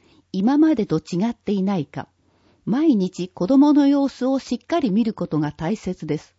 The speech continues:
話を受け止めて共感する。子供が話してくれるときは、まずはじっくり話を聞いてあげ、「辛いよね」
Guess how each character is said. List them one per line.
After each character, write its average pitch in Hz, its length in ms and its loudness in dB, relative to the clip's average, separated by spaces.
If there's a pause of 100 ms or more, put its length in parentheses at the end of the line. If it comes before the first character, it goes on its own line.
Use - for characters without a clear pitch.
(1300)
話 311 520 0
を 254 60 4
受 180 200 -4
け 180 100 -4
止 185 40 0
め 170 120 0
て 175 160 -4
共 202 260 -4
感 175 260 -6
す 147 200 -6
る。 147 180 -4 (960)
子 233 160 -6
供 285 300 4
が 269 200 -2 (120)
話 254 340 -2
し - 40 -20
て 208 120 -6
く 175 120 -6
れ 190 120 -2
る 190 120 0
と 190 140 -8
き 160 160 -6
は、 160 220 -10 (460)
ま 233 160 -2
ず 175 120 -6
は 170 200 -2
じ 180 120 -4
っ - 160 -10
く 349 120 0
り 294 100 4
話 214 460 -2
を 170 100 -2
聞 - 180 -8
い 180 60 -6
て 175 200 -6
あ 151 80 -2
げ、 160 180 -4 (680)
「辛 254 240 0
い 254 100 0
よ 175 120 0
ね」 190 220 -4